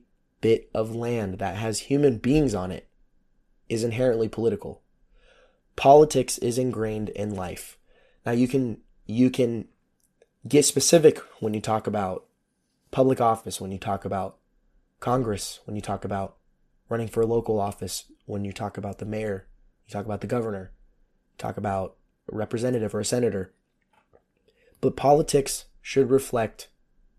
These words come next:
values and ideals and plans to better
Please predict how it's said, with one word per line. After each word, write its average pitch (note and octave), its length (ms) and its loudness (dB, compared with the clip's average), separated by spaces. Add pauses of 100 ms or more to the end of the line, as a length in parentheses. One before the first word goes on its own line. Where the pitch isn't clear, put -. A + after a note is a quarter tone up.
(800)
values B2 760 0 (960)
and C#3+ 140 2
ideals B2 680 0 (1080)
and B2 180 -4
plans A2+ 600 0 (960)
to D3+ 140 8
better A#2+ 540 2